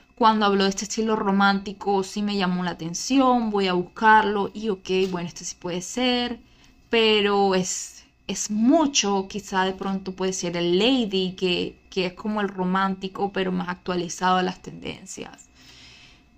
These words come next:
Entonces voy a buscar ese estilo y cuando veo las imágenes en Pinterest, como les recomendé, ahí sí se pueden sentir identificadas.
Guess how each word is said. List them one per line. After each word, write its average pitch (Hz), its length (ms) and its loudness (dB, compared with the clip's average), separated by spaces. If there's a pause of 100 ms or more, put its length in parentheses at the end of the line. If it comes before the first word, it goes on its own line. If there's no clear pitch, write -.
Entonces 196 340 0
voy 202 160 2
a 190 60 2
buscar 190 280 -2
ese 180 180 -8
estilo 277 520 2
y 190 80 0
cuando 185 340 0
veo 254 260 2
las 247 180 0
imágenes 202 480 0
en 277 160 0
Pinterest, 190 520 -4
como 180 180 -8
les 185 160 -4
recomendé, 220 600 -4
ahí 233 180 -2
sí 262 140 -8
se 226 140 -6
pueden 190 240 -4
sentir 185 380 -8
identificadas. 175 920 -8